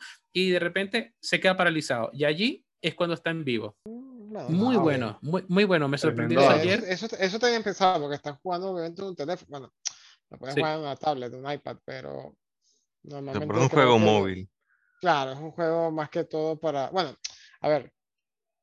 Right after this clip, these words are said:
Speaker 2: tal vez no tienes computadora y lo juegas en una tablet,
Speaker 1: Sí.
Speaker 2: porque te gusta más la pantalla grande. Pero
Speaker 1: Puede
Speaker 2: bueno, la
Speaker 1: ser.
Speaker 2: mayoría lo jugará en un teléfono, y entonces, claro,
Speaker 4: Apuesto
Speaker 2: es
Speaker 4: que habrá
Speaker 2: posible que hay que
Speaker 4: aquellos
Speaker 2: responder un
Speaker 4: que,
Speaker 2: WhatsApp,
Speaker 4: que
Speaker 2: hay que
Speaker 4: usen
Speaker 2: llamar una
Speaker 4: un,
Speaker 2: llamada.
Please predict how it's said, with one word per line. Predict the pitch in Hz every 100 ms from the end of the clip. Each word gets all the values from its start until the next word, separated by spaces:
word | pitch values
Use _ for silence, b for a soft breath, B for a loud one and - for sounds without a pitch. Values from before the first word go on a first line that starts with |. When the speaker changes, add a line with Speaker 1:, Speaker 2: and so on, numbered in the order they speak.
| _
Speaker 2:
tal | 147 143
vez |
no | 160
tienes | 175 180
computadora | 185 170 156 190
y |
lo | 185
juegas | 147 151 160
en | 156
una | 135
tablet, | 135 117 - _ - _ _ _ _ _ _ _
Speaker 1:
Sí. | - 127
Speaker 2:
porque | 135
te | 131
gusta | 127 156
más | 151
la | 151
pantalla | 143 135 127
grande. | 127 127 113 - b b b _ _
Pero | 156 143
Speaker 1:
Puede | 147
Speaker 2:
bueno, | 135
la |
Speaker 1:
ser. | 131
Speaker 2:
mayoría | 135 135 143
lo | 180 175
jugará | 165 151 170
en | 180
un | 175 175 175
teléfono, | 151 131 151 - 139 127 127
y |
entonces, | 120 - 117 151
claro, | - 160 - - _ _ _ -
Speaker 4:
Apuesto | 120 - 120 151
Speaker 2:
es | 151
Speaker 4:
que |
habrá | 131 123
Speaker 2:
posible | -
que | 165
hay | 151
que |
Speaker 4:
aquellos | 143
Speaker 2:
responder | 147 170 160 -
un |
Speaker 4:
que, | -
Speaker 2:
WhatsApp, | 151 - 226
Speaker 4:
que | 170
Speaker 2:
hay | 127
que | 151
Speaker 4:
usen | 147
Speaker 2:
llamar | 131 139 139
una | 139 131
Speaker 4:
un, |
Speaker 2:
llamada. | 117 104 185 180